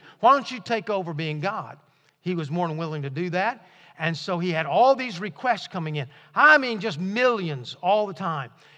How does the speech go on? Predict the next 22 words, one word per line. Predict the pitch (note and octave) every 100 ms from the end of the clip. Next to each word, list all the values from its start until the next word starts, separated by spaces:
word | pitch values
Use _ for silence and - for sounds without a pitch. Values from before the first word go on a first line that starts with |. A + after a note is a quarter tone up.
| -
And | D#3
so | G3+ F3+
he | C4
just | A3+ -
got | F#3+
on | F3+
his | D3+
computer, | - D#3 G3+ E3+
"Yes, | C#3+ G3+ -
yes, | F#3+ F#3 F3
yes, | E3+ E3+ -
yes, | E3 D#3 D3
yes, | C#3+ C#3+ -
yes," | C#3 _
and | E3
answered | E3+ E3 D#3 C#3
yes | F3+ F3+ - - _ _
to | - D#3
every | F3 F3
prayer. | - F#3 C#3 G#2+ _ _ _
That | F3 A#3 G3+
means | G3+ F#3+